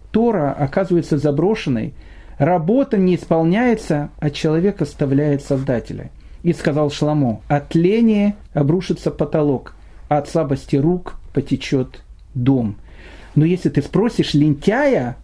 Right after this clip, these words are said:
он приведет тебе множество высказываний мудрецов, мудрецов, стихов из Писания и разумных доводов, которые указывают ему в согласии с извращенным его пониманием на необходимость дать себе поблажку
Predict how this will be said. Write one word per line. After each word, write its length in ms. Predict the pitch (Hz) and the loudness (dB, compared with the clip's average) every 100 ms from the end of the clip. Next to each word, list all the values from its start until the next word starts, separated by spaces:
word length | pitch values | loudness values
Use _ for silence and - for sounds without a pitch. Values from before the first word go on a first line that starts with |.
| - - - - - | -18 -18 -18 -18 -2
он 140 | 139 135 | 0 2
приведет 460 | 120 113 123 165 | 2 4 2 2
тебе 100 | 123 | 2
множество 580 | 110 113 220 285 - 254 | 2 4 4 0 0 0
высказываний 580 | 240 - 208 220 214 180 | 0 0 -2 0 2 4
мудрецов, 680 | 151 135 139 - 165 208 180 | 4 2 0 0 2 2 2
мудрецов, 720 | 160 143 135 135 196 220 220 | 0 2 0 2 2 2 0
стихов 400 | 165 - 190 - | -4 0 0 0
из 100 | - | -2
Писания 600 | 139 - 208 247 214 160 - - | -4 0 0 2 2 0 -8 -2
и 100 | 196 | 2
разумных 480 | 190 170 190 214 156 127 123 | 2 2 2 2 2 2 2
доводов, 540 | 226 320 285 226 175 - - - | 2 2 2 0 -4 -12 -20 -4
которые 400 | 175 - 214 208 | -4 0 2 2
указывают 960 | 170 170 - 226 285 254 233 226 208 - | 2 -2 0 0 2 0 2 2 0 0
ему 640 | 147 170 196 240 190 196 - - - - | 2 4 4 4 2 0 -4 -20 -20 -20
в 60 | - | -2
согласии 680 | 170 147 208 247 - 208 202 | 0 2 0 0 2 2 2
с 140 | - | 0
извращенным 640 | 151 160 165 - 233 214 | 0 0 -2 0 2 4
его 220 | 180 170 180 | 4 2 0
пониманием 720 | 180 165 156 196 202 185 175 - 156 | 2 2 4 2 2 0 -2 -2 0
на 160 | 175 | 2
необходимость 880 | 180 170 - 160 156 214 247 208 - - - | 2 0 0 -2 2 2 4 2 -4 -10 -4
дать 300 | 131 196 - | 0 0 0
себе 260 | - 156 | 0 0
поблажку 840 | 151 139 139 165 247 - - 156 | 2 0 2 2 0 -2 0 0